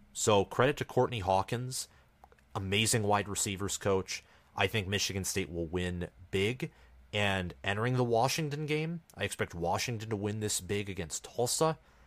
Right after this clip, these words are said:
this week, so it'll be an undefeated matchup and the first test for both the Spartans and the Huskies.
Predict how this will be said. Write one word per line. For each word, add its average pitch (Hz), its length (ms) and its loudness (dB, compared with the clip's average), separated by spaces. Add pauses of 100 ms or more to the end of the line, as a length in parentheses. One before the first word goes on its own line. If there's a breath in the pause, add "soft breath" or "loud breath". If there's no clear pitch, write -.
(120)
this 147 240 0
week, 160 320 -2 (220 soft breath)
so - 140 0
it'll 101 120 4
be 90 120 0
an 87 80 0
undefeated 147 480 -2
matchup 151 520 0 (340 soft breath)
and 107 140 -2
the 98 60 0
first - 400 0
test - 420 -2
for - 160 -2
both 95 380 -2
the 85 60 -6
Spartans 87 640 -2 (100)
and 78 400 -8
the 71 100 -6
Huskies. - 520 -8